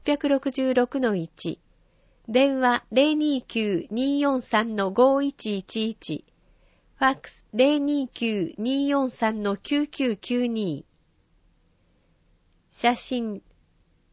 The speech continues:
東照大寺御影堂障壁画、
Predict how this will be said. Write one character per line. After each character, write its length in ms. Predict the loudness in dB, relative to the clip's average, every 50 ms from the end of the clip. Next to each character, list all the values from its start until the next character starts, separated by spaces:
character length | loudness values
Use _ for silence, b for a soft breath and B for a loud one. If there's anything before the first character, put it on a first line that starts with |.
| _ 2
東 220 | 4 4 4 2
照 240 | 0 0 0 0 0
大 240 | 0 0 0 0 -2
寺 160 | -4 -4 -4
御 140 | -4 -2 -2
影 220 | 0 0 0 2 2
堂 180 | 4 4 4
障 320 | 4 4 4 4 4 4 2
壁 240 | -2 -6 -6 -8 -6 -2
画、 220 | -2 -2 -2 -4